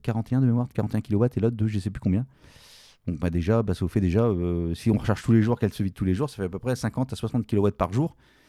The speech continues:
qui partent, euh, rien que pour ça. Donc, euh, mes cent kilowattheures prévus, produits dans un mois,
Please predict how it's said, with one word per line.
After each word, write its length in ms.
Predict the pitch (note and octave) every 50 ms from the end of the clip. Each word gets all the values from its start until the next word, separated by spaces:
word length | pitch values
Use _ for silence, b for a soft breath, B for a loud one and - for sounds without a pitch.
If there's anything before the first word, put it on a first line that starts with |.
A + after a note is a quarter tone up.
| b b b b -
qui 100 | - A2
partent, 300 | - C#3+ C#3 - - G#2+
euh, 520 | G2 G2 F#2+ F#2+ F#2 F#2 F#2 F2+ F2+ F2 E2
rien 120 | G2 A#2
que 60 | B2 -
pour 140 | B2 -
ça. 120 | - F#2+ - - - - - - -
Donc, 300 | - - G#2+ G#2 - A2
euh, 180 | G#2 G2 F#2+ B B B B B
mes 100 | - G2+
cent 200 | - - E3+ D#3
kilowattheures 800 | - - C3+ C#3 C3+ B2+ C3+ B2+ C3 - C#3+ C3 B2+ A#2+ A2+ G#2 - - -
prévus, 580 | - - C#3 C3 B2+ A#2+ C3+ C#3 C3+ B2+ - - _ _ _ _ _ _ _ _ _ _ -
produits 280 | - - D3 C#3+ D3+ C#3+
dans 160 | B2+ A2 G2+
un 80 | G#2 G#2+
mois, 320 | A#2 D3 F3+ G3+ G3